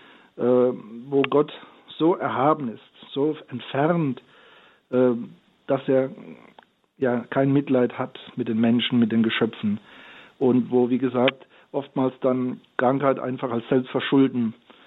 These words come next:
äh, betrachtet wird, als Versagen, als Defizit oder auch Strafe und der Mensch sich selbst überlassen bleibt in der Krankheit, in dieser Verworfenheit. In Jesus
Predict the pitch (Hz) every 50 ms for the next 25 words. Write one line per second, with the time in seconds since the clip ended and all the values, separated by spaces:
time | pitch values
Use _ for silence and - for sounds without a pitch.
0 | _ _ _ _ 127 120 117 117 117 113 113 117 - - - _ 113 110 - 127
1 | 135 139 - 151 139 127 127 135 135 131 - - 117 113 - - - 131 113 -
2 | 120 113 123 127 131 135 131 120 110 - - 135 131 135 143 131 - - 131 123
3 | 113 113 110 101 - - - - 117 120 131 131 - - 147 147 - - - -
4 | - - - - - - - - _ _ - 147 135 135 123 - - 127 127 131
5 | 131 131 - - 131 - - 127 123 123 - - 147 131 120 120 120 120 - -
6 | 117 113 113 113 117 117 - - - - 147 143 139 139 135 - - _ - 110
7 | 101 - 117 131 143 151 143 139 135 131 127 - - 135 139 131 131 123 123 117
8 | - - 127 110 117 120 123 117 - - 131 117 110 107 - - - - - -
9 | - - _ _ - - - _ _ _ _ _ _ _ _ _ _ _ _ _
10 | _ _ _ _ _ _ _ _ _ _ - 139 135 131 143 165 170 185 175